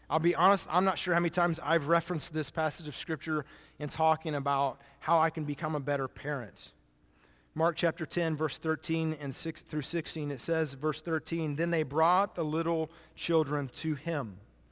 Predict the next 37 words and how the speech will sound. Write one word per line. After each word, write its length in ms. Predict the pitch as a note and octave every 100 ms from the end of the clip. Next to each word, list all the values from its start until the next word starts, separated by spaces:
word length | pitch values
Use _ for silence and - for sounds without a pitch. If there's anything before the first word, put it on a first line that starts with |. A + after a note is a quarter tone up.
| _ _ - -
that 60 | E3
he 80 | F#3
might 200 | F#3 B3
touch 340 | - G3 -
them, 200 | E3+ D3
but 120 | C#3+
the 60 | B2+
disciples 520 | C#3+ F3+ F3+ F#3 E3
rebuked 460 | D#3+ C#3 F3 G3 D3
those 260 | E3 F3
who 80 | G#3
brought 380 | D#3 D#3 F#3 -
them. 260 | D3+ B2 A#2 - - -
But 100 | F3+
when 120 | F3+
Jesus 340 | D#3 F#3+ G#3 G3
saw 220 | G3 F3+
it, 60 | F#3+
he 60 |
was 120 | E3
greatly 320 | D3+ F3 F#3 F#3
displeased 540 | E3+ - F#3+ F#3+ D#3
and 100 | D#3
said 220 | - F3
to 80 | E3+
them, 180 | D#3+ D3
'Let 160 | D#3
the 80 | -
children 420 | - G3+ G3 F3+
come 240 | - F#3+ F3+
to 80 | D#3
me, 240 | E3 F#3
and 80 | C#3+
do 80 | E3
not 180 | D#3 D3
forbid 340 | D#3+ D#3+ F#3
them, 220 | D#3 B2+